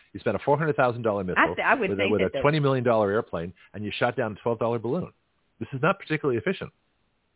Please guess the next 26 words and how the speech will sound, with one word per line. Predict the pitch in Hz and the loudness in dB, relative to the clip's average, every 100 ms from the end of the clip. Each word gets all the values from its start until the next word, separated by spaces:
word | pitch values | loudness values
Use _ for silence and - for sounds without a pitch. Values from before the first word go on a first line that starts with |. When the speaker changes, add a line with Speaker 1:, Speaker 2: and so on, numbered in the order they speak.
| _ _ _ _ _ _ _ - | _ _ _ _ _ _ _ -2
Speaker 1:
<laughs> | |
Speaker 2:
Yeah. | - 135 117 113 _ _ - | 0 0 -6 -14 _ _ 2
I | 220 | 2
would | 349 233 156 - _ _ _ _ | 4 -2 -4 -16 _ _ _ _
think | 190 180 175 - | -4 -4 -8 -8
that | 139 - | -10 -8
you | 147 135 | -10 -8
would | 131 131 | -8 -8
use | 131 131 _ | -10 -10 _
the | 120 | -4
video | 127 131 120 | -4 -2 -4
just | 120 123 - | -4 -10 -10
to | |
keep | - 131 117 | -10 -10 -8
people. | 120 110 - _ _ _ _ _ _ _ _ | -8 -8 -10 _ _ _ _ _ _ _ _
Speaker 1:
Yeah. | 87 85 80 | -10 -8 -4
Speaker 2:
That | 139 | -4
would | 131 - - - | -4 -10 -20 -14
be | - 113 | -8 -6
my | 113 117 113 110 113 _ _ _ _ - _ _ _ _ | -4 -2 -2 -4 -8 _ _ _ _ -20 _ _ _ _
Speaker 1:
Yeah. | - - 160 | -10 -8 0
Speaker 2:
reasoning | 151 139 131 123 117 120 | 0 0 -2 -4 -4 -6
for | - | -6
using | 127 127 120 104 95 | -6 -4 -6 -8 -14
it. | 92 - | -14 -8
And, | 139 | -8